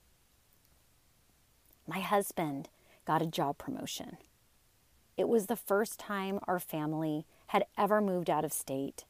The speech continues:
It was scary, but it was one of those experiences that I knew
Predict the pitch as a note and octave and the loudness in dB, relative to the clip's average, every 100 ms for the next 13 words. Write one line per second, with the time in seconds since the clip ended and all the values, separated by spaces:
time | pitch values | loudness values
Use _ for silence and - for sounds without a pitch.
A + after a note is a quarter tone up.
0 | _ _ - G#3+ G#3 F#3 - - E3 D#3 | _ _ -4 -2 0 -2 -4 -4 -2 0
1 | D#3+ D#3+ D#3 F3 _ _ _ _ _ _ | 2 2 0 -4 _ _ _ _ _ _
2 | - - - - _ A#3+ A3+ B3 G#3 F#3 | -20 -20 -20 -20 _ 8 8 8 2 0
3 | A3+ B3+ C4 D4+ C#4 C#4 - - F3 F#3 | 0 2 4 4 2 -2 -8 -6 -4 -2
4 | F3+ F3+ - F3 F3 E3+ - - _ _ | -2 -4 0 2 2 0 -6 -16 _ _
5 | _ _ - G3 F#3+ F#3+ G3 G3 F3+ F3+ | _ _ -4 2 2 4 2 2 0 0
6 | F#3 | -4